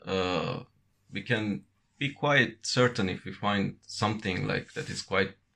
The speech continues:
distant from other known species, at least in the region. We could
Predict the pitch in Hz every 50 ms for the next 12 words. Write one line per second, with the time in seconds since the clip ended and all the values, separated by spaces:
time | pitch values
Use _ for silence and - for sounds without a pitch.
0 | _ _ _ _ - 127 123 - - - 98 92 - - - - 101 101 95 95
1 | - - - _ _ _ _ - 98 95 98 101 98 95 95 101 104 101 - -
2 | - 101 98 - - 104 95 - - - - - - 104 98 - 104 95 95 95
3 | 95 95 90 - 95 110 117 113 - 123 -